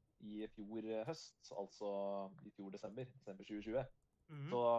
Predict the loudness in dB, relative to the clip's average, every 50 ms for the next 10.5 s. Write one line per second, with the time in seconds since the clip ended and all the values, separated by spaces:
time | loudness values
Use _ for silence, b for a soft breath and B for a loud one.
0 | 8 6 6 4 2 -2 -6 -8 -10 -8 -2 0 2 2 4 2 2 2 0 -2
1 | -2 -2 -6 _ -12 -8 -2 0 0 0 0 0 -2 -2 -2 0 2 2 2 2
2 | 2 0 0 2 2 2 2 2 2 2 4 2 2 0 0 0 0 0 0 0
3 | 0 0 2 4 2 2 2 2 2 0 0 0 0 -2 0 2 4 4 2 0
4 | -2 0 2 2 2 2 0 0 2 2 2 2 0 -4 _ _ _ 0 0 2
5 | 2 2 0 -2 -2 0 -6 -6 -6 -6 -8 -4 -4 -2 -2 0 0 0 0 0
6 | -2 -12 -16 -20 -20 _ -20 -20 -20 -20 -20 _ -12 -8 -6 -4 -2 0 2 4
7 | 4 2 2 2 2 4 4 4 4 2 2 2 2 0 -2 -4 -4 -4 -2 0
8 | 0 0 2 2 2 2 2 2 0 0 0 0 0 2 2 2 4 6 6 6
9 | 6 6 4 2 0 0 0 0 2 2 0 0 0 -2 0 0 2 2 2 4
10 | 4 2 2 2 0 4 4 6 6